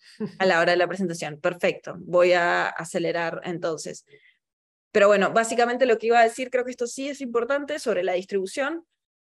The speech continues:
Speaker 2: que es, eh, esto es algo que yo hago en Radio Ambulante, y es que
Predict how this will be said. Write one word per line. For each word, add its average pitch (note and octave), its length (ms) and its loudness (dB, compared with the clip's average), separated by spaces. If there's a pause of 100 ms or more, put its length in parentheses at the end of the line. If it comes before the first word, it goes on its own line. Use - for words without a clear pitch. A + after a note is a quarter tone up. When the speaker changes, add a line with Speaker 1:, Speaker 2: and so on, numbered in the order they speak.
(340)
Speaker 2:
que G#3+ 300 2
es, - 260 -10 (380)
eh, F#3 720 2
esto G#3+ 200 -8
es A3+ 60 -6
algo G#3+ 220 0
que G#3 80 -6
yo G#3 160 -4
hago G#3 460 0 (120)
en F#3 180 -10
Radio F3+ 180 -4
Ambulante, F#3+ 720 -6 (340)
y F#3 160 0
es F#3 340 -2
que F3 160 -10